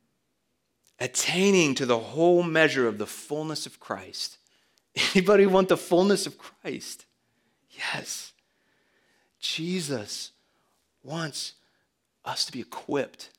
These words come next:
to do his work. And when we do his work, he gives us his full measure. Oh, gosh,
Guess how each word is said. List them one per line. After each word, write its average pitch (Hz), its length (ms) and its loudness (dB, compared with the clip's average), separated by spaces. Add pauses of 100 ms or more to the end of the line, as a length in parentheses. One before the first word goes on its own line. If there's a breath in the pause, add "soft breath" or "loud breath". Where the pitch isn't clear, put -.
(260)
to - 60 -20
do 131 140 -10
his 113 240 -12
work. 107 600 -6 (280)
And 120 120 -8
when 127 140 -6
we 120 100 -4
do 143 340 -2
his 185 260 -2
work, 202 520 -6 (760)
he 175 360 -12 (140)
gives 160 340 -4
us 147 180 -4
his - 320 -4
full - 360 -12
measure. 147 520 -10 (1500)
Oh, - 280 -14
gosh, - 440 -18